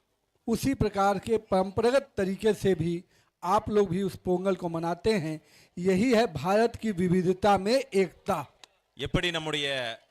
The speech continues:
Speaker 2: தமிழகத்துல பொங்கல் திருவிழா கொண்டாடுகின்றார்களோ, அதே போல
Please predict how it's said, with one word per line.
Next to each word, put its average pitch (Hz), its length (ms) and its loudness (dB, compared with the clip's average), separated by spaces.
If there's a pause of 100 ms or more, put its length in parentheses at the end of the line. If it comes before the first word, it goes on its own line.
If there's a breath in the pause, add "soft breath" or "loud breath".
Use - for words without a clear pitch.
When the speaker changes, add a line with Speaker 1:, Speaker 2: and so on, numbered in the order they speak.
(120)
Speaker 2:
தமிழகத்துல 151 720 -6
பொங்கல் 143 460 -6 (340)
திருவிழா 143 460 -6
கொண்டாடுகின்றார்களோ, 127 920 -8
அதே 139 300 -6
போல 143 240 -14